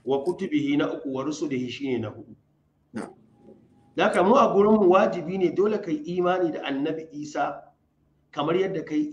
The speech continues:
Speaker 1: imani da manzon Allah
Speaker 2: Sallallahu alaihi wasallam.
Speaker 1: sallallahu alaihi wasallam.
Speaker 2: Hmm. Hmm. Wato, eh, in kuna jin mu, wato, wannan ba selfish bane, ba wai son kai bane.
Speaker 1: Ba selfish bane.
Speaker 2: Wato, haka yi ma Annabi sallallahu alaihi wasallam,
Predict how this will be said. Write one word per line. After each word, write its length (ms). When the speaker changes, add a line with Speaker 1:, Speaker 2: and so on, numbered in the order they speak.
Speaker 1:
imani 360
da 100
manzon 380
Allah 280
Speaker 2:
Sallallahu 420
alaihi 160
wasallam. 80
Speaker 1:
sallallahu 320
alaihi 200
wasallam. 400
Speaker 2:
Hmm. 360
Hmm. 260
Wato, 280
eh, 140
in 140
kuna 260
jin 200
mu, 240
wato, 460
wannan 480
ba 160
selfish 680
bane, 200
ba 200
wai 100
son 280
kai 220
bane. 120
Speaker 1:
Ba 140
selfish 400
bane. 240
Speaker 2:
Wato, 200
haka 180
yi 60
ma 140
Annabi 200
sallallahu 240
alaihi 80
wasallam, 200